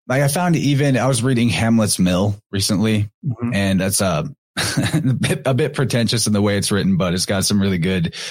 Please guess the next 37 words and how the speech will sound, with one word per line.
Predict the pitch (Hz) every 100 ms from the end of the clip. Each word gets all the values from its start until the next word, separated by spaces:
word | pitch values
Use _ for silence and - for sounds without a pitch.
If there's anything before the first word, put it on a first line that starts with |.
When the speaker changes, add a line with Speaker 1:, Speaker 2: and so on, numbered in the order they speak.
| -
Speaker 1:
mythological | 107 104 95 95 92 90
information | 82 87 85 - 90
in |
there. | 90 87 -
And | 98
they | 104
even | 170 160 107
pointed | 117 104
out | 101 104
that | 90
the | 85
Irktusk | 98 143 147 101 - - -
people, | 90 - 76 69 - - _ _ -
you |
know, | 95
whence | 92 104 95 98
we | 95
get | 101 82
the | 95
name | 90 92
shaman, | 73 - 120 120 82 55 - _ _ _ _ _ -
that | 104 110
whole | 101 90 80 - _ _ -
system | - - 98
of | 87
shamanism, | 113 110 104 90 85 82
that | 87 -
they, | 110 160 135 - _ _
that | - -
their | 113 151 170 135
shamans | 104 151 175 123 92
claim | - 110 107
that | 101 -
they | 101 98
learned | 101 120 127 120 107 _ -
from | 131 104 85
smiths, | - 139 - - - -